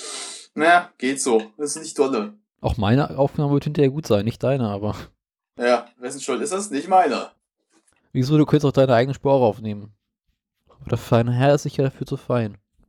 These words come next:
Speaker 1: Ja, ich bin dazu fein, weil wir wissen, was passieren wird. Macht's der Laptop,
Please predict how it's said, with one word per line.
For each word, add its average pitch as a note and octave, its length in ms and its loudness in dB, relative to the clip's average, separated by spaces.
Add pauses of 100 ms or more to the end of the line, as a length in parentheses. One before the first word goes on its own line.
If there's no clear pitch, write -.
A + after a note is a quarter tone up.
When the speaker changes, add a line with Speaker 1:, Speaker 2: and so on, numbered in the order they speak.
(460)
Speaker 1:
Ja, C#3 120 0
ich D3 120 -2
bin F3 100 -10
dazu E3+ 200 -6
fein, D3+ 440 2
weil C3 160 0
wir C3 60 -6
wissen, D3 220 -2
was A#2+ 120 -4
passieren A2+ 380 -6
wird. G#2+ 340 -2 (180)
Macht's A2 220 -10
der G#2+ 160 4
Laptop, F3 520 2